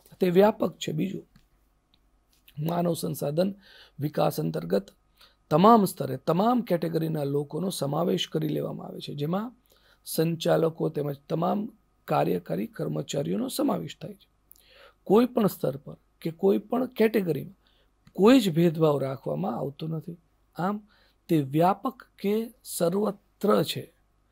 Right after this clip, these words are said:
કારણ કે તેની એકમના દરેક સ્તર અને દરેક વિભાગ માટે એ જરૂરી છે. તેને તમામ પ્રકારના એકમો અનુસરે છે, પછી ભલે તે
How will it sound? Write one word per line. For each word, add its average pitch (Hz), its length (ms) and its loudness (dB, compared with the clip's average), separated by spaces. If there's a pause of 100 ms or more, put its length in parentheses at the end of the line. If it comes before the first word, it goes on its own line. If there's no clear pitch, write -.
(320)
કારણ 147 180 2
કે 185 140 -2
તેની 160 360 -4
એકમના 175 600 -4
દરેક 165 400 0
સ્તર - 340 -4
અને 175 260 -8
દરેક 156 420 0
વિભાગ 156 420 0
માટે 160 260 -6 (520)
એ 226 100 -2
જરૂરી 208 440 6
છે. 190 140 -10 (500)
તેને 160 180 2
તમામ 190 420 4
પ્રકારના 156 640 -2
એકમો 160 480 -4 (180)
અનુસરે 160 520 0
છે, 120 160 -10 (500)
પછી 160 160 0
ભલે 180 260 8
તે 208 180 2